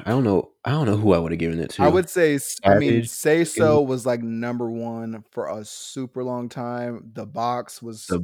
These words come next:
Speaker 2: number
Speaker 1: Box.
Speaker 2: one
Speaker 1: I think I'd
Speaker 2: for,
Speaker 1: give it
Speaker 2: like,
Speaker 1: to The Box.
Speaker 2: The Bo-,
Speaker 1: <laughs>
Speaker 2: yeah, I feel like everyone was preying on the downfall for The Box, and the fact that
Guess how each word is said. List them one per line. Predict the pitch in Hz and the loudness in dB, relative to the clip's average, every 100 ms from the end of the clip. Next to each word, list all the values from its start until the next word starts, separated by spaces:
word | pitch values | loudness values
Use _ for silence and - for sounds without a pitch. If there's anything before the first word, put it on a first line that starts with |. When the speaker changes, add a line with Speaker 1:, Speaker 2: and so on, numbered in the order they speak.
| 92 | 0
Speaker 2:
number | 92 90 - 120 | 0 0 -2 -2
Speaker 1:
Box. | |
Speaker 2:
one | 117 117 120 120 120 120 - _ _ - | -4 -6 -8 -8 -8 -12 -16 _ _ 0
Speaker 1:
I | |
think | 101 107 | 2 4
I'd | 98 95 | 4 4
Speaker 2:
for, | |
Speaker 1:
give | 90 | 2
it | 80 | -2
Speaker 2:
like, | |
Speaker 1:
to | |
The | - 80 - | -6 -12 -16
Box. | - - - - _ _ - | -16 -16 -20 -20 _ _ -10
Speaker 2:
The | 123 127 | -4 -4
Bo-, | 117 127 135 | -2 -4 -2
Speaker 1:
<laughs> | |
Speaker 2:
yeah, | 127 127 117 107 101 98 _ - | -2 0 0 -2 -4 -10 _ -8
I | 120 | -8
feel | 123 139 | -4 0
like | 127 120 113 | 2 0 -2
everyone | 117 120 123 120 | -6 -4 -4 -4
was | 113 - | -8 -8
preying | 117 110 110 | -6 -6 -4
on | 107 | -6
the | |
downfall | 104 104 107 117 107 107 | -6 -6 -6 -6 -4 -6
for | 113 | -8
The | 107 | -8
Box, | 110 113 113 - - | -4 -2 -4 -6 -14
and | - | -12
the | 107 | -12
fact | 156 110 - | -10 -12 -8
that | - | -8